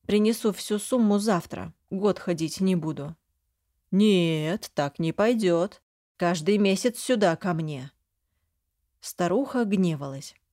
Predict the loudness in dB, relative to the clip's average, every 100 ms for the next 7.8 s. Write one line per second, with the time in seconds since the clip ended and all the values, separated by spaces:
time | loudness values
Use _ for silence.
0 | _ _ -12 -10 -8 -2 0 2 0 0
1 | -4 -4 -10 -12 _ _ _ _ 0 0
2 | 2 2 2 4 2 2 -2 -2 0 2
3 | 2 0 2 2 4 2 2 2 0 0
4 | 0 2 2 0 0 -6 -6 -8 -6 -2
5 | -2 -2 -2 -4 -4 -4 -4 -6 -10 -12
6 | -16 -16 _ _ _ _ -6 -2 -2 -4
7 | -4 -2 -2 -4 -4 -4 -4